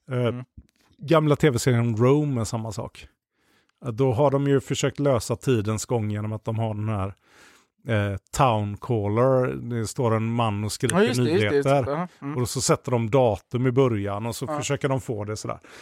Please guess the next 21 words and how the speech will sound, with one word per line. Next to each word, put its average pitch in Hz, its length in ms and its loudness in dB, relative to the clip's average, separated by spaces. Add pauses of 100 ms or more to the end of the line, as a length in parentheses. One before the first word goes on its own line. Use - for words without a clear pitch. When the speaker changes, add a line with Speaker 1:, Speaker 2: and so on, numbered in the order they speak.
(220)
Speaker 1:
Men 131 120 2
där 170 140 6
är 208 80 2
också - 380 0
samma 113 360 2
problem 107 420 -2
att, - 220 -8
eh, 110 180 0 (540)
även 139 220 4
fast 151 220 0
det 190 60 6
har 196 60 4
gått 180 240 0
flera 120 400 4
år 120 400 4
och 113 100 4
herrarna 104 480 4
har 110 160 2
jagat 107 500 -2
varandra 101 600 -4
och, 101 260 -2